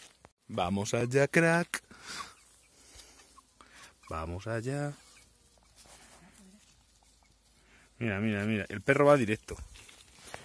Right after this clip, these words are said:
El perro le tiene un poco, o sea, el pollo le tiene un poco de miedo al perro.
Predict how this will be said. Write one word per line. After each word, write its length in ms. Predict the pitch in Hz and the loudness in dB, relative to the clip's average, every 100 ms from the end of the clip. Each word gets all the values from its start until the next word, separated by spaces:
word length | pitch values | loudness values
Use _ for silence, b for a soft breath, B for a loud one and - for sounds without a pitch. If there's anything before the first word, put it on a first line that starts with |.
| B - - | B -16 -4
El 80 | 160 | 0
perro 180 | 165 | 4
le 100 | 160 | 4
tiene 160 | 143 147 | 4 2
un 60 | 143 | 2
poco, 380 | 143 143 139 | 4 6 6
o 60 | 104 | 6
sea, 100 | 127 | 4
el 120 | 117 | 2
pollo 380 | 107 - 143 156 | 0 2 4 4
le 100 | 151 | 2
tiene 120 | 139 | 0
un 60 | 143 | 2
poco 160 | 135 117 | 4 4
de 40 | |
miedo 200 | 101 107 | 2 0
al 80 | 92 | 0
perro. 280 | 101 98 | -2 -4